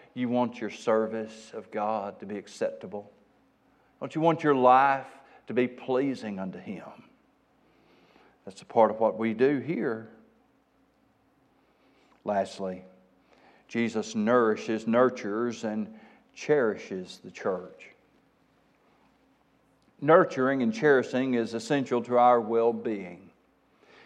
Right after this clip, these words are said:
When we gather together with Jesus in His church, we experience this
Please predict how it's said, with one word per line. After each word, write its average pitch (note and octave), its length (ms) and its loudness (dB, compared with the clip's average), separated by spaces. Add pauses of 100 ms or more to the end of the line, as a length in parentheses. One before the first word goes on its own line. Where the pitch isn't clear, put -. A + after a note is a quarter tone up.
(120)
When A2 120 -4
we B2 100 0
gather B2+ 260 6
together C3 400 4
with A#2 140 -2
Jesus B2+ 440 -4
in B2 120 2
His B2 120 -2
church, C#3+ 460 4
we C#3 140 0
experience A2+ 720 -2
this G#2+ 480 -8